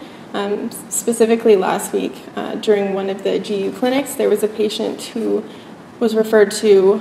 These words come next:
one of the radiation oncology physicians, um, for radiation treatment. Uh, and it was kind of a complicated case. They weren't exactly sure how to approach the treatment plan, so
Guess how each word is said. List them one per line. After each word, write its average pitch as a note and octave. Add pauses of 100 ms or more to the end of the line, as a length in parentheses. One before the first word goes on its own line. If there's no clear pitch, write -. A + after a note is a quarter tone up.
one G#3+
of G#3+
the G#3
radiation F#3+
oncology G#3+
physicians, C#4
um, G#3 (720)
for G3 (100)
radiation G3
treatment. A#3+ (400)
Uh, -
and G#3+ (240)
it G#3+
was A3
kind A3+
of G#3+
a E3+
complicated F#3+
case. -
They F#3
weren't G3
exactly G#3
sure G#3 (200)
how -
to A3+
approach -
the G3
treatment -
plan, F#3
so G3